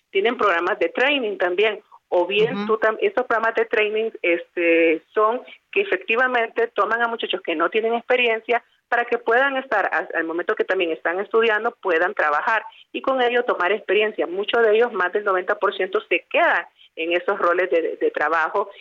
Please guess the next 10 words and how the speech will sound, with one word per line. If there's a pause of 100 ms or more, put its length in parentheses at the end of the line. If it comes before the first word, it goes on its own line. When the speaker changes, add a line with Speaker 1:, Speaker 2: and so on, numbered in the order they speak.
(100)
Speaker 1:
y
adquieren
experiencia. (320)
O
también
sus
prácticas
profesionales
se
consideran